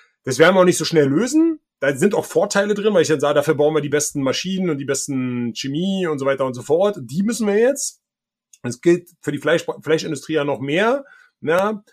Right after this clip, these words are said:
das halt auch digital befähigen und enablen. Ja, und um das halt quasi, weil weiter essen müssen wir ja noch, das ist ja das Schöne, das wird sich ja nicht digitalisieren. Ja, aber das Ganze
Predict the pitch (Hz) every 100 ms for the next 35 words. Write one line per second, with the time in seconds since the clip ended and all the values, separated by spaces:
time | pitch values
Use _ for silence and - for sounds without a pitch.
0 | _ 139 156 175 - 139 143 165 185 156
1 | 147 156 135 131 165 170 156 143 135 139
2 | 123 101 87 - - 123 143 151 151 147
3 | 151 156 170 - 151 151 160 160 - _
4 | _ - 135 131 _ _ 139 185 165 175
5 | 190 180 165 113 110 120 135 120 - 165
6 | 139 127 123 120 - 123 120 120 110 113
7 | 107 170 180 233 _ _ _ _ _ -
8 | 131 180 196 202 _ - 143 139 165 156
9 | 151